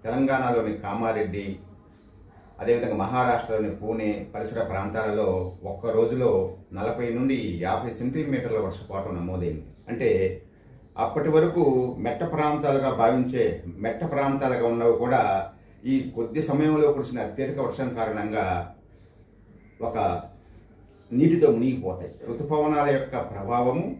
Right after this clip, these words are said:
అదే సమయంలో వాతావరణంలో వచ్చిన తీవ్రమైన మార్పుల కారణంగా ఇటువంటి పరిస్థితులు వస్తున్నాయి. భారతదేశంలో నగరాలు విస్తరించడం, పట్టణాల పట్టణీకరణ ఎక్కువగా జరగడం, పరీవాహ ప్రాంతాల వెంబడి,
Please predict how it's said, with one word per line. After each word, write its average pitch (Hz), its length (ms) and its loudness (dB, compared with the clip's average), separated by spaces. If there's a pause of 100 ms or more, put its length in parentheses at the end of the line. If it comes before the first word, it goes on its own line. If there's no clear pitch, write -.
అదే 143 200 6
సమయంలో 123 720 0 (160)
వాతావరణంలో 143 800 2
వచ్చిన 117 280 -6
తీవ్రమైన 127 540 0
మార్పుల 117 420 -2
కారణంగా 104 800 -2 (220)
ఇటువంటి 107 320 -2
పరిస్థితులు 95 500 -6
వస్తున్నాయి. 87 520 -4 (460)
భారతదేశంలో 117 1120 0 (120)
నగరాలు 110 440 2
విస్తరించడం, 110 680 -4 (240)
పట్టణాల 120 400 0
పట్టణీకరణ 123 600 0
ఎక్కువగా 113 400 0
జరగడం, 110 440 0 (480)
పరీవాహ 147 540 4
ప్రాంతాల 120 460 2
వెంబడి, 113 420 -2